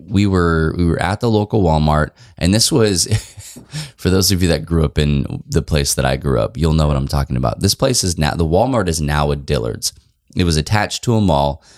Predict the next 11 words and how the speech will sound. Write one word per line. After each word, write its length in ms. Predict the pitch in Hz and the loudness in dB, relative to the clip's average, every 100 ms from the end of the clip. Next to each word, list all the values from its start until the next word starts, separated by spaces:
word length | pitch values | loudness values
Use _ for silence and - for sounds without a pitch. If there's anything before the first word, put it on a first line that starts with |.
| - _ - - - | -20 _ -16 -14 -8
These 160 | 135 | -4
are 40 | 143 | -2
all 80 | 139 | -2
superfluous. 600 | - - 131 73 73 78 | -2 -2 -2 -2 -2 0
Nobody 280 | 92 92 92 | 2 2 2
needs 180 | 87 - | 0 0
to 80 | |
understand 400 | 87 82 - 82 | -2 -2 0 2
these 140 | 76 76 | 0 0
details. 480 | 90 - 71 71 - _ _ _ _ _ _ _ _ - | -2 0 -2 -4 -12 _ _ _ _ _ _ _ _ 0
But 320 | 123 78 | 0 -2